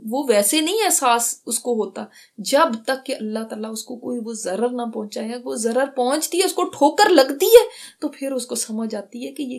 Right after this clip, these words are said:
क्या चीज़ होती है। फिर उसको उन लोगों का एहसास होता है जो ठोकरें खाए हुए होते हैं, वरना उसके बगैर उसका दिल सख्त होता है। जिस दिन उसको भी वो ठोकर लगती ना, उस दिन उसके दिल नरम पड़ जाता है। तो बाज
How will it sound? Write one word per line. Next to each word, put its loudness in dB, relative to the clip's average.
क्या -6
चीज़ -10
होती -18
है। -14
फिर -4
उसको -4
उन -4
लोगों 2
का 0
एहसास -2
होता -6
है -4
जो -4
ठोकरें -6
खाए -8
हुए -10
होते -16
हैं, -18
वरना 2
उसके -2
बगैर 4
उसका -4
दिल -4
सख्त -8
होता -16
है। -20
जिस -4
दिन -4
उसको 6
भी 12
वो 8
ठोकर 2
लगती -4
ना, -4
उस -4
दिन -8
उसके -4
दिल 6
नरम 6
पड़ 2
जाता -6
है। -12
तो -8
बाज -8